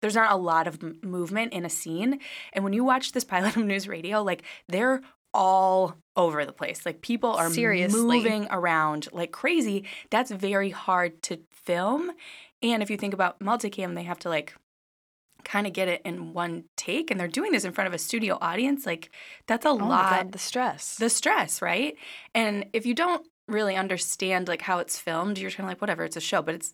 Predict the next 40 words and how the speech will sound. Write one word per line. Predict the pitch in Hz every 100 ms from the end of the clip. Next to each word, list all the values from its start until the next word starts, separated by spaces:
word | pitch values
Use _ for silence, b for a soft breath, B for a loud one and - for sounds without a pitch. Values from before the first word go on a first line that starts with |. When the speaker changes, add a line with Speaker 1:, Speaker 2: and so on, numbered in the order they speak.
| -
Speaker 1:
actually | 254 262 285
pretty | - - 175 170
impressive. | 156 160 165 254 294 294 B B B B -
Um, | 214 190 175
but | - 202
the |
<laughs> | 202
whole | 349 359
premise | 294 240 208 208
for | - 196
the | 185
pilot | - 170 165 160
is | 160 160 160 - B B B
Dave | - 202
Nelson | 214 196 196 202 196
begins | 175 160 180 196
his | 226 175
new | 156
job | 254 220 185 202
at | 151 143 -
W | 156 190 208
N | 175 175
Y | 180 185
X, | 196 139 - - - -
news | 180 196
director, | 139 127 - 135 160 B B -
but | -
first | - 330 -
he | 185
has | 156 151
to | -
fire | - 233 240 240
his | - 247
predecessor. | - - - - - - - B B B B B
Um, | 220 220 220 -
Speaker 2:
That | 220
guy | 190 185
from | 185 175
Wayne's | 143 -
World. | - -